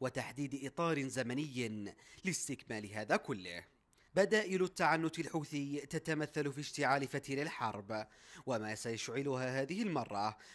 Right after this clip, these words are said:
هو الدعم البريطاني والمباركة الأممية عبر مبعوثها الذين يكيلون بمكيال الميليشيات، وما يدور حالياً في أروقة السياسة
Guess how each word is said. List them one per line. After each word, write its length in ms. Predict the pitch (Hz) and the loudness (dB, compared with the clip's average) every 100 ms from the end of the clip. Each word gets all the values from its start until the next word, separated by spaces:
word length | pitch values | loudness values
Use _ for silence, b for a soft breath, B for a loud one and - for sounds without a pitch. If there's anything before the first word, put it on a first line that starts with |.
| B | B
هو 120 | 139 | 0
الدعم 320 | 131 113 117 127 | 2 4 4 4
البريطاني 800 | 123 123 - 131 123 127 147 165 | 0 0 0 0 2 2 2 2
والمباركة 1080 | 156 131 131 131 123 143 214 214 202 196 | 2 2 2 0 2 2 2 0 -2 -4
الأممية 840 | 175 170 160 160 151 101 104 104 104 B B | -2 2 4 4 2 0 0 0 -2 B B
عبر 280 | 110 131 127 | 2 4 2
مبعوثها 520 | 123 123 127 131 127 | 0 0 -2 0 -2
الذين 320 | 120 123 127 127 | 0 0 0 0
يكيلون 600 | 123 - 135 135 131 120 | 0 -2 -2 -2 -2 -2
بمكيال 520 | 123 127 - 147 208 | -2 -2 -2 0 2
الميليشيات، 840 | 170 165 170 208 175 101 101 - - B B 143 | 2 2 2 0 -2 -2 -4 -6 -12 B B -2
وما 240 | 135 117 | 0 0
يدور 380 | 117 120 131 123 | 0 0 0 0
حالياً 460 | 113 123 127 151 127 | 2 0 2 0 0
في 260 | 127 127 | -2 -2
أروقة 360 | 135 143 - 208 | 0 0 -2 -4
السياسة 720 | 208 - 139 107 - 110 104 | -4 -4 -2 -2 0 0 0